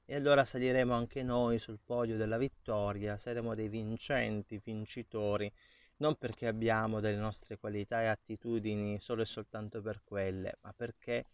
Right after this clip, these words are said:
se siamo lì sopra è perché qualcuno ci ha estradato e per que-, perché qualcuno ci ha aiutato.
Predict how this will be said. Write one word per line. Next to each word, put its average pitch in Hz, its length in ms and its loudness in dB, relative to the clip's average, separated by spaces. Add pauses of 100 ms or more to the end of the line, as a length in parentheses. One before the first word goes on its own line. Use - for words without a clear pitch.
(340)
se - 160 -14
siamo 117 360 2
lì 113 180 0
sopra 104 460 -2
è 104 60 -4
perché 110 340 -12
qualcuno 104 520 -8
ci - 120 -10
ha 104 40 -6
estradato 101 720 -4 (300)
e - 100 -12
per 113 180 -8
que-, 117 240 -2 (280)
perché 107 300 -8
qualcuno 104 600 -4 (360)
ci - 180 -14
ha 101 40 -2
aiutato. 95 540 -6